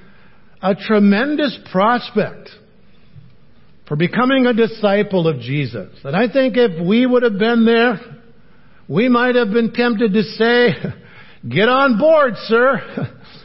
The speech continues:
We need all the disciples that we can get." But Jesus saw something in this man that caused him to question whether he really understood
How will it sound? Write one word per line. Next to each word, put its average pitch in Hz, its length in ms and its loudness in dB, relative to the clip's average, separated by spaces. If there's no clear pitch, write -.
We 220 280 0
need 254 240 4
all 269 320 4
the 254 80 -4
disciples 208 800 -2
that 165 160 -2
we 147 180 -8
can 135 220 -6
get." 101 260 -8
But 170 160 -4
Jesus 262 500 -4
saw 269 200 0
something 175 720 -2
in 220 160 2
this 247 260 0
man 196 380 0
that 196 220 0
caused 196 520 -2
him 214 220 -2
to 175 120 -2
question 170 760 -2
whether 208 480 2
he 208 180 0
really 262 380 2
understood 185 1160 -2